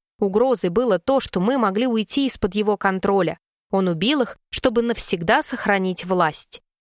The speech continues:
Поразительно, что она, похоже, упускает это из виду, но для нас, выросших в этой ситуации, это совершенно очевидно. Когда я попросила Люка Харта поделиться любимым воспоминанием о матери и сестре,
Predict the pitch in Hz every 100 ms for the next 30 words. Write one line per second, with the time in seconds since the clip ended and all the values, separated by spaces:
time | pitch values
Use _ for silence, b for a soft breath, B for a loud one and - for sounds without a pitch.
0 | _ 233 220 208 349 359 370 359 - 220
1 | 196 190 262 320 339 285 294 - 196 -
2 | 294 302 226 254 269 208 196 175 185 180
3 | 175 _ - 196 247 196 175 196 240 -
4 | 208 233 - 196 190 220 190 - 185 202
5 | 247 - - 208 - 208 196 - 185 -
6 | - 330 208 170 - 190 180 151 147 -
7 | _ _ _ - 196 208 370 339 262 262
8 | - 302 269 262 262 - 185 262 208 180
9 | 175 180 226 240 - 233 254 254 208 175
10 | 180 - 208 214 202 185 180 185 190 190
11 | - 175 180 - 214 - 311